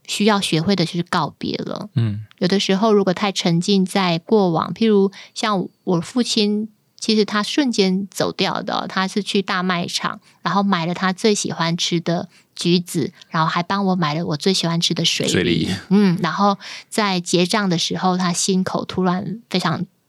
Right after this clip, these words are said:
Speaker 1: 痛，他就跟我的后妈说，他想要送医院。好，所以他是在那样的环境底下瞬间倒下来的。好，可是他走了以后，我们，因为我们家有一个群组，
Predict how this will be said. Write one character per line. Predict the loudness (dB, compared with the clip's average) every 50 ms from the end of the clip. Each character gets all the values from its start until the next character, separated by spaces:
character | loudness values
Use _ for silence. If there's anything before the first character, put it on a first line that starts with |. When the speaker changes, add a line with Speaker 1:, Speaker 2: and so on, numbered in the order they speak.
| _ _
Speaker 1:
痛， | -4 0 0 0 0 -2 -10 _ _ _ _ _ _ _ _ _ _ -20 -10 -4 -2
他 | 0
就 | 2 0 0
跟 | 0 0 2 2
我 | 2 2 0 0
的 | -2 -2 0 0 0 -2 -4 -4
后 | -2 0 2 2
妈 | 4 4 2 2 2
说， | 0 0 2 2 2 2 0 -2 -4 -10 -20 _ _ _ _ _ -10
他 | -6 -2 -2 0 0 0 0 -2
想 | -2 -4 -6 -6 -4
要 | -2 -2 -4
送 | -4 -2 -2 -2 0 0
医 | -2 -2 -2 0
院。 | 0 0 0 -2 -6 _ _ _ _ _ _ _ _ -10
好， | -6 -4 -4
所 | 0 2 2
以 | 2 2
他 | 2 2 2 2
是 | 2 2 2 2 4 4 4 2 0 -6 -16 _
在 | -4 -2 2
那 | 2 4
样 | 4 4
的 | 2 2
环 | 2 0 0 2
境 | 2 2 2 2
底 | 2 0 -2
下 | -2 -2 -2 -2 -2 -2 -2 -6 _ _ -10 -6
瞬 | 0 2 4 4 4 4
间 | 2 2 2 2 2
倒 | 2 0 -2 -4 -4
下 | -4 -4 -4 -4 -4 -4
来 | -6 -6 -6 -6 -8 -10
的。 | -10 -12 -14 _ -18 -20 _ -20 -20 -20 -20
好， | -18 -18 -14 -4
可 | -2 2 4
是 | 4 4 4 2 0 -6 _ _ _ _
他 | -2 -2 -2
走 | 0 2 0 2 4
了 | 4 4 4
以 | 4 4 4
后， | 4 4 6
我 | 6 6 6
们， | 6 6 4 4 2 0 -4 _
因 | -2 2 4 4
为 | 6
我 | 6
们 | 6 4 4 4
家 | 2 2 0 2
有 | 2 2
一 | 4
个 | 2 2
群 | 0 0 0 0 2 4 4 2
组， | 2 2 0 0 0 -2